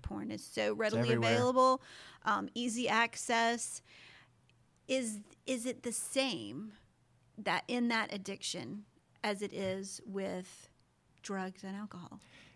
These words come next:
Speaker 2: You know, I don't know. I, I can't answer that. Um, probably some of the doctors and people that specialize in that could answer that better.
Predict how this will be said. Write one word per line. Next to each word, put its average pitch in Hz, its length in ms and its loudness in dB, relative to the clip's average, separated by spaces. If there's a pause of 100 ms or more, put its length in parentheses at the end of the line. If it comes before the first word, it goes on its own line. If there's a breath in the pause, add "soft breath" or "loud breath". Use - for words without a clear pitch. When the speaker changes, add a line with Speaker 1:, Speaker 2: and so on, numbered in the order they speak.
(140 soft breath)
Speaker 2:
You 113 100 4
know, 113 260 6
I 107 180 2
don't 110 280 2
know. 101 300 0 (540)
I, 110 120 -4 (140)
I 139 120 8
can't 120 320 6
answer 110 320 2
that. 98 260 -2 (280)
Um, 110 420 -2 (520)
probably 147 420 10
some 147 260 8
of 143 80 8
the 135 80 8
doctors 135 720 8
and 135 100 4
people 135 260 4
that 127 120 4
specialize 131 680 6
in 127 80 4
that 131 220 6
could 123 120 0
answer 127 320 2
that 123 200 2
better. 131 300 4